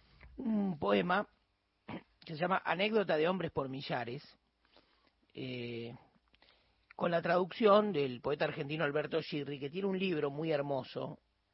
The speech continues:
que son distintas traducciones y comentarios que hace eh, Shirri en, en función de esos, esos poemas. Eh, no quiero adelantar más,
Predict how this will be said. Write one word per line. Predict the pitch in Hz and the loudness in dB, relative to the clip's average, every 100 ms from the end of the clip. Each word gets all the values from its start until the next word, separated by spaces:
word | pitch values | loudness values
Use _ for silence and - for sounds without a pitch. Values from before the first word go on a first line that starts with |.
| _ 131 | _ -16
que | 135 | -14
son | - 151 151 | -6 -4 -4
distintas | 139 - 151 156 - | -8 -10 -8 -8 -4
traducciones | 131 127 123 160 143 151 - - | -4 -4 -6 -6 -4 -6 -10 -16
y | |
comentarios | 139 131 123 123 127 117 104 110 - - _ - - - _ _ | -6 -6 -6 -6 -6 -4 -8 -12 -14 -20 _ -20 -20 -20 _ _
que | 139 | -4
hace | 135 - 139 - _ _ | -4 -2 -4 -4 _ _
eh, | 127 113 110 117 | -10 -8 -8 -8
Shirri | - 151 120 131 160 - | -6 -6 -6 -8 -8 -10
en, | 156 117 104 95 | -14 -12 -12 -12
en | 123 117 110 110 | -12 -10 -12 -12
función | 131 123 127 | -12 -10 -8
de | 123 | -8
esos, | - 117 113 - - - | -8 -8 -8 -12 -20 -16
esos | - 127 | -10 -10
poemas. | - 120 113 113 - _ _ _ _ _ _ _ _ _ _ - | -6 -6 -6 -10 -14 _ _ _ _ _ _ _ _ _ _ -8
Eh, | 135 135 131 135 - | -4 -2 -2 -4 2
no | 214 240 | 2 4
quiero | 349 | 6
adelantar | 294 202 175 190 190 | 6 6 4 2 4
más, | 180 147 139 - - | 6 4 2 -12 -20